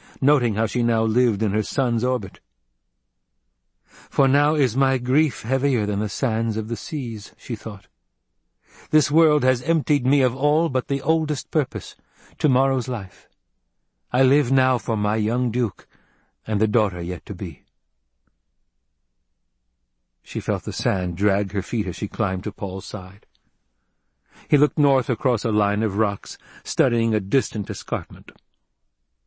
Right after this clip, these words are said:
The faraway rock profile was like an ancient battleship of the seas outlined by stars.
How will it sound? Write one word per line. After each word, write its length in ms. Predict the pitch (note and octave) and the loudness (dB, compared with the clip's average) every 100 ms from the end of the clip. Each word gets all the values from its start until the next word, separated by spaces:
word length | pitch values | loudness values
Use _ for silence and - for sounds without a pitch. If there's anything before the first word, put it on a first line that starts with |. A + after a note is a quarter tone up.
| - | -2
The 100 | C3 | 0
faraway 480 | - D3 B2 A#2+ A2+ | 2 2 4 4 4
rock 340 | G#2+ A2+ - | 2 0 -2
profile 600 | - F#2+ - F#2 D#2+ F#2+ | -2 -2 -2 -2 0 0
was 160 | F#2 F2+ | -2 0
like 200 | F#2 - | -2 -2
an 120 | G2+ | -2
ancient 440 | A#2+ - A2+ - | -2 0 -2 -2
battleship 560 | B2 B2 A2+ - F#2 - | -2 0 0 0 -4 -4
of 80 | G#2+ | -2
the 120 | A2+ | -4
seas 500 | - C#3 G#2 G2 G2 | -2 -2 0 0 0
outlined 560 | G#2 G#2+ G#2+ F2 F2+ | 0 0 0 0 -4
by 140 | F#2+ G2+ | -4 -6
stars. 600 | - A2 D#2 - - | -4 -4 -4 -12 -18